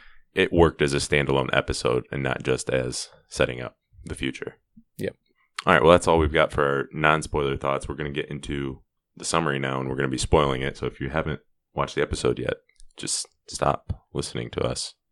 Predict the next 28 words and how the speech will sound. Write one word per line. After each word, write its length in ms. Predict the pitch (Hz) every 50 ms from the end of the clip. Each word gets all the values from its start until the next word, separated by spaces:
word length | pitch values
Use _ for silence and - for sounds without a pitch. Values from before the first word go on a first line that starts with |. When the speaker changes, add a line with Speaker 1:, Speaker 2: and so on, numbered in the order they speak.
| _ _ _ _ -
Speaker 2:
<laughs> 80 | 127 107 _ _ _ - _ _ _ _ - - - - - - - - _ _ _ _ _ _ _ _ -
All 140 | 98 98
right, 220 | 110 123 101 - - - - - - - - - - -
now 140 | - - 107
that 100 | 107 113
we're 100 | 117 117
good. 260 | 110 110 95 82 82 - -
Uh, 320 | - 98 98 101 95 90 - - - -
so 380 | - - 123 113 113 113 110 - - _ _ - - - - - -
it 100 | 117 -
starts 280 | - - 123 123 -
out 140 | 131 117 -
with, 180 | 110 110 101 104
uh, 160 | 101 95 90 -
Kara, 520 | - - 104 101 101 101 104 101 98 - _ _ _ - -
um, 160 | - 104 98 -
getting 300 | - - 98 104 98 95
Mon-El 560 | 92 95 92 90 92 92 92 95 95 95 - _ - - 139 - _ -
his 300 | - - 101 95 90 -
secret 460 | - - 113 101 - - 98 90 98
identity. 440 | 98 95 90 98 95 98 98 104 101
So 240 | - - 98 92
he 140 | 92 110 104
is, 180 | 98 95 87 -
he's 240 | - - 107 95 -
Mike 240 | 90 92 95 - -
Matthews 520 | 98 90 92 - - 98 95 95 - -
now. 220 | 101 92 95 117